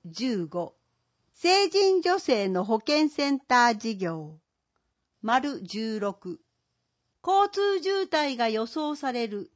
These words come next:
主要道路の交通規制情報。配信情報選択の画面が紹介されています。括弧五、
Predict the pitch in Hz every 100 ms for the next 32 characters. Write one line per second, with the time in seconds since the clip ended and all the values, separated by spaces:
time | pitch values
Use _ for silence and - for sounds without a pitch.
0 | _ - 302 349 392 381 359 359 302 233
1 | 190 185 294 330 349 330 330 330 - -
2 | 294 277 226 262 226 220 - 175 165 165
3 | _ _ _ _ _ _ _ _ _ _
4 | _ _ - 277 339 330 330 311 302 294
5 | 262 - 175 170 247 247 240 226 - 220
6 | 214 185 - - 220 240 202 170 160 165
7 | - - 214 208 202 190 190 170 170 -
8 | 160 165 165 - _ _ _ _ _ _
9 | _ _ _ _ _ _ _ _ - 339
10 | - _ 196 185 - 190 202 214 -